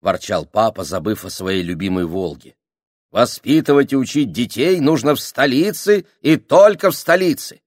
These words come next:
Почему? По всему!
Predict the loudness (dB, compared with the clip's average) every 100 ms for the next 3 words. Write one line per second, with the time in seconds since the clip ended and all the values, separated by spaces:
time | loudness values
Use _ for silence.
0 | _ _ _ -4 -2 2 4 6 4 2
1 | _ _ _ _ 2 2 0 -2 2 2
2 | 2 -2